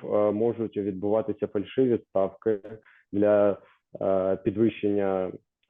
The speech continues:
ціни, а, або навіть продаж, е, підроблених товарів. А, також, е, е,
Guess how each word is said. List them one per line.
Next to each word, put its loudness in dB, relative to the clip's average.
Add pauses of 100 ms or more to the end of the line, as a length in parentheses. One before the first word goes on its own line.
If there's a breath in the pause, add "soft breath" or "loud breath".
ціни, 2 (500 soft breath)
а, 0
або 0
навіть 2
продаж, -2
е, 0
підроблених -4
товарів. -2 (680 soft breath)
А, 0
також, -2 (220)
е, -4
е, 0